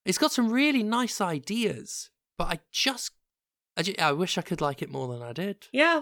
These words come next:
Speaker 2: I, I know it was real hit and miss for, for people.
Speaker 1: Yeah,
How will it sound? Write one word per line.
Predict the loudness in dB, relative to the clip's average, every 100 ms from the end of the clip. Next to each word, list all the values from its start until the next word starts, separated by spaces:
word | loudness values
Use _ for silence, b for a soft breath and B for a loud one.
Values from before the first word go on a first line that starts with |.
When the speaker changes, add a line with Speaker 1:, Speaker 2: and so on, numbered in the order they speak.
| 2
Speaker 2:
I, | 0 2
I | 2
know | 6 8
it | 6 4
was | -2
real | 0 4 6 6 4 2 0
hit | -4 0 0
and | 0 0
miss | 0 2 -2
for, | 0 2 2
for | 2 -2
people. | 2 2 2 0 -2 -4
Speaker 1:
Yeah, | -8 -8 -12